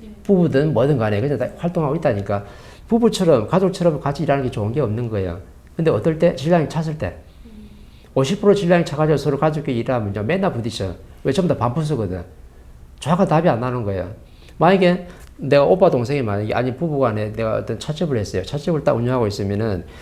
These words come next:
Speaker 2: 질량이 꽉 찬 칠십 프로 딱 선을 넘어선 이제 그 부부가 찻집을 딱 운영하게 되면 전부 다 내 내공에 힘이 있어가지고 서로를 이해하고 서로를 잘 이끌어갈 수 있는 힘이 있어요. 근데 그렇지 않으면은 오십 프로짜리 질량 가지고는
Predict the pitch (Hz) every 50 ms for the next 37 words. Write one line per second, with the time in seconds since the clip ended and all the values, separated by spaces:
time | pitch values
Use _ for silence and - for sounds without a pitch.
0 | - - - - - 175 175 190 185 180 175 165 147 143 - - 160 151 156 175
1 | 190 - 180 - 185 160 143 - 143 127 - - 190 180 151 165 185 185 165 -
2 | 165 156 151 139 127 120 127 117 117 120 120 123 120 110 - 170 156 139 123 110
3 | 113 113 120 - - - - 139 143 - 156 131 - 120 110 113 120 120 117 117
4 | 101 101 95 95 107 110 110 101 87 90 - - - - - - - 170 165 151
5 | 139 147 156 165 170 - 110 123 127 127 110 104 110 113 127 143 139 127 156 170
6 | 160 147 139 - 147 110 101 90 90 101 95 113 120 107 92 82 - - - -
7 | - - - 143 156 151 123 110 120 127 123 120 113 117 135 151 - 208 - -
8 | - 127 127 143 131 - 107 107 143 120 - 175 156 139 127 - - 127 113 -
9 | 196 196 180 151 123 - - 90 - - - - - 175 175 170 190 202 196 190
10 | 160 131 139 143 139 127 110 117 127 110 92 - - - - - - - - -
11 | - 139 139 135 196 185 - 196 185 185 185 156 123 - 156 156 160 151 143 143
12 | 131 120 107 101 101 101 113 113 98 87 82